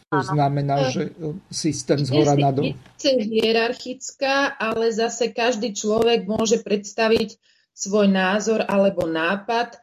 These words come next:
Speaker 3: čo by rád pridal, čo by rád zmenil, aká trasa by sa mala viesť, aký,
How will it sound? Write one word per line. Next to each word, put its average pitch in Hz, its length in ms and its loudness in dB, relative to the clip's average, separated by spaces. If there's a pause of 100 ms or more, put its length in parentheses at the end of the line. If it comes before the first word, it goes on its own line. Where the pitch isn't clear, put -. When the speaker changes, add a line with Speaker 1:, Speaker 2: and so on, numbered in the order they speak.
(120)
Speaker 3:
čo 208 160 0
by 220 160 2
rád 208 320 0
pridal, 208 480 0
čo 220 160 -2
by 214 160 -4
rád 196 240 0
zmenil, 196 400 4
aká 202 400 -2
trasa 208 400 0
by 208 160 0
sa 202 480 2
mala 202 480 4
viesť, 202 400 4
aký, 202 640 -2